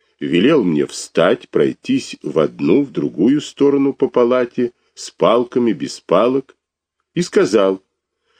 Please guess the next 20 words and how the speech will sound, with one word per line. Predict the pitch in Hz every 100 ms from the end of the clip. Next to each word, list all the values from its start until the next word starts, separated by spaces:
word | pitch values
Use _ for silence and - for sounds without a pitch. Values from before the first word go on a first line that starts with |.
| _
что | - - 113
не | 120
мешало | 120 - 190 240 208
бы | 165
меня | 139 117 135 185
до | 123
осени | 101 165 - 170 170
подержать, | - 139 160 151 110 85 85 - _ _ _ _ _ _ _ -
но | 110 175
он | 196
знает, | 117 120 139 151 151 -
понимает, | 127 120 98 101 120 120
что | - - 98
мне | 85 151
бы | 147
хотелось | 120 98 - 95 92 90 - _
к | 71
жатве | - 95 147 - 131 131 117 -
дома | - 87 82 78
быть. | 69 69 69 _